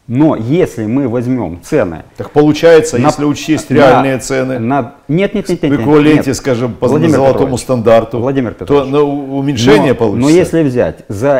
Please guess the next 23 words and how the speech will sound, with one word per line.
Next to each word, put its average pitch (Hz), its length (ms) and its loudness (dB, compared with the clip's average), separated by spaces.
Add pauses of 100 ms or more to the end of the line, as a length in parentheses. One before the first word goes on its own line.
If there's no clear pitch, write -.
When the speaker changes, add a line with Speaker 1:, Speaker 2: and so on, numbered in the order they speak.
Speaker 1:
эти 135 280 0
же 104 180 -4
сорок 113 400 -2
лет, 185 240 -8 (160)
за 113 200 -8
эти 98 200 -6
же 82 280 -12 (140)
сорок 87 300 -12
лет, - 180 -16 (460)
как 135 360 -4
изменились 123 920 -2
цены 92 600 -6
на, 98 1040 -10 (100)
э, - 60 -6
обработанную 107 840 -6 (400)
продукцию, 98 540 -8 (1000)
прошедшую, 117 640 -6 (140)
э, 90 380 -12 (140)
на 113 140 -8
продукцию, 147 460 -8
которая 110 460 -4
прошла - 500 -8
промышленную 104 520 -10